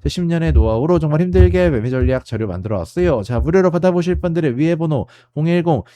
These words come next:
이구칠일 공삼일칠 여기로 솔라 이렇게 문자 보내주세요. 제가 확인해서 자료 무료로 보내드릴게요. 엑스플러스로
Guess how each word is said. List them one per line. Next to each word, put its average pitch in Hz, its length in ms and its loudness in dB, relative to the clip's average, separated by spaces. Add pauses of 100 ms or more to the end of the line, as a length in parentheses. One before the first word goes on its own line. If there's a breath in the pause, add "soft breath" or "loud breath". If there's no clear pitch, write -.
이구칠일 160 580 0
공삼일칠 175 760 0
여기로 131 320 0
솔라 180 500 2
이렇게 110 280 -4
문자 95 280 -4
보내주세요. 101 640 -2
제가 117 260 -4
확인해서 127 520 -2
자료 104 240 -4
무료로 101 280 0
보내드릴게요. 95 720 -2 (300 loud breath)
엑스플러스로 143 600 -2